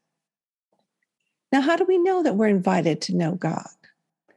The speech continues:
These scriptures show us God's welcoming heart, and this is why my website is called welcome heart dot com and not sue donaldson dot com, because it's not about me.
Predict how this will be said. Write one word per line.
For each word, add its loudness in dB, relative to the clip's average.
These 4
scriptures 0
show 0
us -2
God's -2
welcoming 0
heart, -2
and 2
this -2
is -2
why 4
my 2
website -2
is -4
called -2
welcome 0
heart 0
dot -2
com 0
and 2
not 0
sue 0
donaldson 0
dot -2
com, 0
because 2
it's 0
not 2
about -10
me. 0